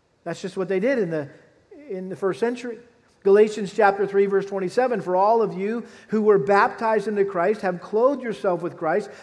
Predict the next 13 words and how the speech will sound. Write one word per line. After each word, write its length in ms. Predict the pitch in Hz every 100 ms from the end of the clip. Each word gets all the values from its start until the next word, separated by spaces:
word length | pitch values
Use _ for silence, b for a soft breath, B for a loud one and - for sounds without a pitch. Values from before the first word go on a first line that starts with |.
| -
There 120 | 214
is 80 | 190
neither 280 | 214 208 180
Jew 340 | 165 247 294
nor 180 | 254 196
Greek, 340 | 170 180 208
there 120 | 214
is 80 | 180
neither 200 | 196 180
slave 440 | - 208 226 269 262
nor 160 | 220
free 220 | - 175
man, 220 | 160 180